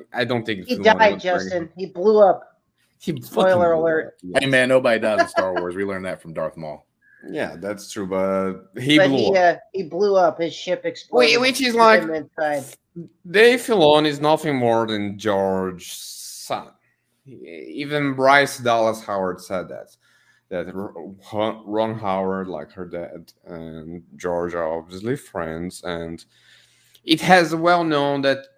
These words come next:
Speaker 1: that Mister Dave Filoni is George's adoptive son. Because George even adopts, like, he has some adoptive children as well. And you can see that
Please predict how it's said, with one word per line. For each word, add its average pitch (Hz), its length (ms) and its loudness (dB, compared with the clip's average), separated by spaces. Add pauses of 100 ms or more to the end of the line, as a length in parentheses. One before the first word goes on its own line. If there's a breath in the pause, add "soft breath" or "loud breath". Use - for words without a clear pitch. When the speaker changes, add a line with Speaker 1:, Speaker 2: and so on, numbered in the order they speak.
(160)
Speaker 1:
that 110 960 0
Mister 107 580 -4
Dave 98 340 -6
Filoni 101 360 -6
is 123 1040 -2 (240)
George's 87 480 -10
adoptive 95 540 -6
son. - 280 -20 (880)
Because 190 280 2
George 214 240 8
even 196 240 0
adopts, 120 400 2
like, 95 160 -6
he 127 140 -8
has 120 300 -4
some 107 140 -14
adoptive 87 400 -12
children 76 460 -18
as 73 200 -20
well. - 200 -18 (840 soft breath)
And 123 640 2 (120)
you 180 100 0
can 196 160 0
see 202 200 -2
that 101 280 -2